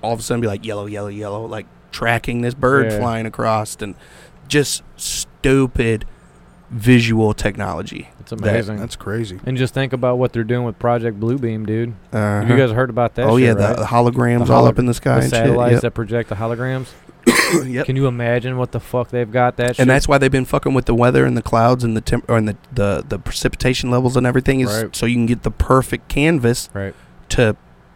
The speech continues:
Speaker 1: cast
Speaker 2: Project.
Speaker 1: on, it to, yeah, to project onto. Mm-hmm. Mm-hmm.
Speaker 2: Telling
Speaker 1: You start
Speaker 2: you, dude.
Speaker 1: seeing a nice level cloudy day, like, covered in clouds, bro.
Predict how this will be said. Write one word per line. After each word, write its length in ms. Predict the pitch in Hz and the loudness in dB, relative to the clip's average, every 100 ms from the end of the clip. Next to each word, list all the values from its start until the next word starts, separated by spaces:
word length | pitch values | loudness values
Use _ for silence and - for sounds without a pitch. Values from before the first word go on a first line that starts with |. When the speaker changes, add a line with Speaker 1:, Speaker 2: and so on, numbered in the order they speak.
| _ - | _ -4
Speaker 1:
cast 360 | - 156 117 | 0 2 2
Speaker 2:
Project. 20 | 117 | 0
Speaker 1:
on, 220 | 73 - | -2 -8
it 200 | - 113 - | -6 -6 -2
to, 120 | 110 | -2
yeah, 140 | 143 | -2
to 140 | 131 120 | -4 -6
project 360 | 127 135 151 - | -4 -4 -4 -4
onto. 300 | 95 - - - - - - _ - | -8 -8 -12 -12 -20 -20 -20 _ -12
Mm-hmm. 520 | 110 107 110 98 151 170 _ - - - - - - - _ - 120 | -8 -6 -6 -8 -8 -10 _ -20 -20 -20 -20 -20 -20 -20 _ -18 -10
Mm-hmm. 480 | 104 107 110 127 143 | -6 -6 -6 -6 -6
Speaker 2:
Telling 160 | 90 101 | -4 0
Speaker 1:
You 80 | |
start 260 | 123 135 123 | 2 4 4
Speaker 2:
you, 20 | |
dude. 40 | - | 2
Speaker 1:
seeing 180 | 139 123 | 2 4
a 60 | |
nice 360 | 113 117 123 - | 4 2 2 0
level 440 | 117 120 123 120 113 - | 2 2 4 0 0 -10
cloudy 520 | - 117 120 123 120 | -4 2 4 4 2
day, 280 | 113 117 120 | 2 2 2
like, 300 | 107 98 - - | 0 -4 -8 -12
covered 460 | - 110 107 110 | -2 0 0 0
in 160 | 107 107 | -2 -6
clouds, 480 | - 107 113 117 - | -4 -2 0 -2 -4
bro. 400 | 110 120 127 | 0 2 4